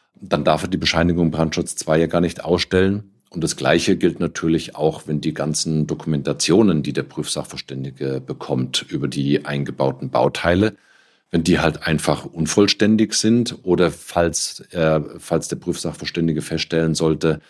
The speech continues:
dass Sachen eingebaut wurden, die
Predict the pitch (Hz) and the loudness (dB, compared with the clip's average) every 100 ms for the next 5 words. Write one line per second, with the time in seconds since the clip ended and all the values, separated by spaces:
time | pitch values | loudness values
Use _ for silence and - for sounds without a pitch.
0 | _ _ - - 85 - 85 - 85 80 | _ _ -4 0 0 2 -2 0 0 2
1 | - 76 78 - 82 78 78 71 76 73 | 2 2 2 0 0 0 0 -2 -2 0
2 | 73 | 0